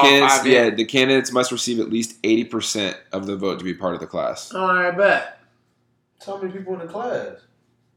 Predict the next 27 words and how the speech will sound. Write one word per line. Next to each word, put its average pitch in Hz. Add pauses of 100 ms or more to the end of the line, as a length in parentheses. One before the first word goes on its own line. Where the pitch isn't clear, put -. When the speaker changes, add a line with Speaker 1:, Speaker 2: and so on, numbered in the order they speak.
(180)
Speaker 1:
Twenty-one. 170
They're 156
gonna 156
choose 156
five 175
out 151
of 139
the 135
twenty-one. 143
Speaker 2:
Yeah. 82 (1500)
Speaker 3:
So -
what 165
are 165
the 165
other, 143 (680)
um, 147 (300)
so -
where 175
the 165
rest -
of 165
them 139
gonna 123
come 113
from? - (960)
Speaker 2:
There's 104
modern 113